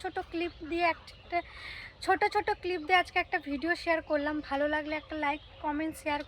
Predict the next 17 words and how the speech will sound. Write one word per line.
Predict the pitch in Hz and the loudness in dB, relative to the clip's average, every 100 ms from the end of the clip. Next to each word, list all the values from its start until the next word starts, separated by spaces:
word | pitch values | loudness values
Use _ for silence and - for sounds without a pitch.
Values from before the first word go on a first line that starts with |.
| - | -4
করবেন, | 302 330 339 - - - | -2 -4 -6 -12 -14 -6
সাবস্ক্রাইব | 311 277 - 330 320 - 320 | -2 -2 -2 -2 -2 -2 -4
করবেন। | 285 311 359 - - - - | -2 -2 -4 -8 -14 -12 2
আর | 285 302 320 320 311 320 | 8 10 10 8 6 4
এখন | - 370 359 | 4 0 0
ভিডিওতে | 285 294 339 339 349 | -2 -2 0 -2 0
না, | 359 349 | 2 2
সত্যি | - 302 - 320 | 2 -6 -6 -4
কথা | 330 339 | -2 0
বলতে, | 330 320 311 | -2 0 -2
অতটা | 277 320 330 | 0 2 2
মন | 285 285 294 | 2 0 0
দিতে | 302 294 | 0 -2
পারছি | 311 269 - - | -2 -2 -2 -6
না। | 277 320 - - - - - - | -4 -4 -6 -16 -16 -16 -18 -4
আস্তে | - 302 - 370 | 0 0 2 4
আস্তে | 370 349 - | 4 4 -2